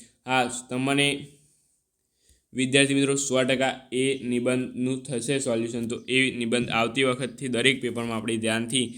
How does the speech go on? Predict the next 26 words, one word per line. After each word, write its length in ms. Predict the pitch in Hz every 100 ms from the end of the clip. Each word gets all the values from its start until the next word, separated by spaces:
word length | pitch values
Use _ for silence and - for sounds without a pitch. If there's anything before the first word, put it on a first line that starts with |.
| - _ -
દરેક 340 | 120 131 143 143 - _ _ _ _ _ _ _ _ _ _ _
નિબંધનું 840 | 117 123 123 131 123 - 120 127
આપણે 440 | 117 117 131 110 110 - _ _ _ _ _ -
આટલું 420 | 123 127 143 139
તો 120 | 143
તમને 320 | 139 131 131 135
લખીને 400 | 120 113 123 123
આપીશું, 920 | 98 - 123 127 123 - - 135 120
બરાબર? 320 | 123 151 160 156 - - _ _
એવો 160 | 120 127
આપણે 340 | 123 120 120
ટ્રાય 420 | - - 104 107
કરીશું. 680 | 110 127 135 120 110 110 - _ _ _
તો 60 | 135 - 127
આ 80 | 139
વીડિયો 260 | 131 127 123
પર 180 | 127 123
તમારે 280 | 120 120 120
પી 160 | 117
ટી 200 | 110 -
ટી 200 | 113 127
જોઈતી 300 | 117 117 117
હોય 140 | 135 123
આની, 220 | 110 113
તો 100 | 113 - -
એક 200 | 131